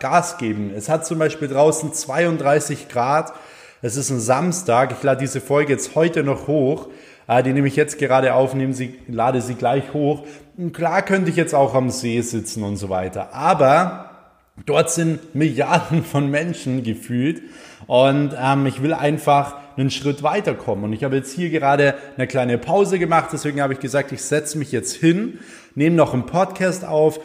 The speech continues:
und teile diese Botschaft mit euch, weil es mir verdammt nochmal Spaß macht.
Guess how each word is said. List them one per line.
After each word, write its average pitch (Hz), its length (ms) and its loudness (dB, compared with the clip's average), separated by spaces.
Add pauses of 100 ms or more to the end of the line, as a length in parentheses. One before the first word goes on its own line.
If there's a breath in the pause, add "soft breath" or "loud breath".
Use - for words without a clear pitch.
(140 loud breath)
und 123 180 -4
teile 165 460 2 (240)
diese 143 220 0
Botschaft 180 580 2
mit 95 220 -4
euch, 85 400 -4
weil 117 100 2
es - 140 -6
mir 185 180 0
verdammt 185 340 -4
nochmal 175 260 0
Spaß 170 480 -4
macht. 92 320 -4